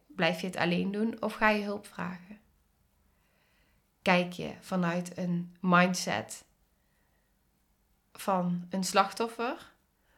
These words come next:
Of kijk je vanuit een mindset van, ja, wat is het tegenovergestelde, een overwinner?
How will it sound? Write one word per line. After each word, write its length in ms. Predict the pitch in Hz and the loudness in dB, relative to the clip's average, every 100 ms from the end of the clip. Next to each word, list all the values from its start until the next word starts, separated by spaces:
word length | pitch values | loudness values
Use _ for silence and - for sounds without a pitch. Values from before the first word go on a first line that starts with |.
| _ _ | _ _
Of 300 | - 214 - | -2 -2 2
kijk 320 | 202 208 208 | 6 6 4
je 280 | - 175 190 - _ | -4 -4 -4 -10 _
vanuit 380 | - 196 185 185 | -10 -2 0 0
een 120 | 190 | 0
mindset 680 | 185 180 175 - 160 170 - _ _ _ _ - | 2 2 0 -4 -8 -8 -18 _ _ _ _ -14
van, 540 | - 180 175 175 - _ _ _ _ _ _ _ - _ | -6 -2 0 -2 -6 _ _ _ _ _ _ _ -20 _
ja, 300 | - 185 175 | -8 -4 -4
wat 160 | 180 175 | -4 -8
is 60 | |
het 100 | - | -8
tegenovergestelde, 720 | - 180 180 175 175 180 175 | -4 -2 -2 -2 -4 -4 -2
een 160 | 180 175 | -4 -4
overwinner? 640 | 180 180 185 202 302 - | -6 -2 0 0 -2 -6